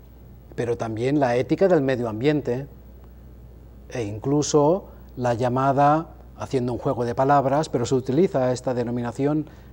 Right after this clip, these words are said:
genética, ¿eh? Gen, gen ethics, ¿eh? La ética de la genética, ¿verdad? Y otras nuevas disciplinas de la ética práctica o aplicada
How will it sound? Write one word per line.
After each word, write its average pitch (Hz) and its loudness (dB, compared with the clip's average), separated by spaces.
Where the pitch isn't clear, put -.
genética, 139 -2
¿eh? 117 -10
Gen, 127 -2
gen 131 -2
ethics, 131 -6
¿eh? 135 -10
La 123 4
ética 160 6
de 147 6
la 127 2
genética, - -6
¿verdad? 110 -8
Y 143 2
otras 170 4
nuevas 170 4
disciplinas 156 0
de 127 0
la 123 2
ética 160 2
práctica 170 0
o 127 -2
aplicada 156 0